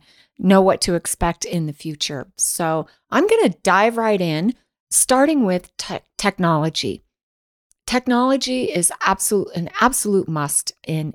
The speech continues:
any dental practice, in any business today. Um, you know, the up and coming, up and coming population of millennials, Gen Z, all these people, they're, you know,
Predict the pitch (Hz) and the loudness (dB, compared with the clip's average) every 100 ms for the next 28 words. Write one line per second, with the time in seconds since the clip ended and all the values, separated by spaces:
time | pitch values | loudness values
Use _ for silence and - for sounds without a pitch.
0 | - 202 196 175 156 170 139 - 147 - | 0 2 2 0 -2 -4 -8 -8 -8 -6
1 | 139 143 - 180 - 233 175 143 139 - | -8 -6 -6 -4 0 2 2 0 -2 -2
2 | 123 - - - 143 113 - _ _ _ | -4 -4 -4 -6 -6 -6 -10 _ _ _
3 | _ - 156 143 135 - - 165 139 135 | _ -8 -6 -6 -8 -10 -10 -6 -4 -6
4 | - 190 202 190 202 190 180 170 - _ | -2 -2 -2 -6 -4 -4 -4 -6 -10 _
5 | - 254 285 254 - 240 226 226 196 190 | 2 2 6 2 4 2 4 0 -2 -4
6 | 175 196 214 208 196 196 - _ _ _ | 0 2 2 0 0 -2 -6 _ _ _
7 | - 151 147 135 156 165 208 233 226 214 | -2 0 -2 -2 -2 2 4 6 6 4
8 | 202 - 160 151 151 156 202 202 196 196 | 2 0 -4 -4 -4 -2 0 2 4 4
9 | - 175 185 175 - 190 - 170 165 156 | 4 0 0 -2 -4 -6 -4 -4 -2 -2
10 | 147 - _ _ 160 143 131 | -6 -6 _ _ -6 -4 -6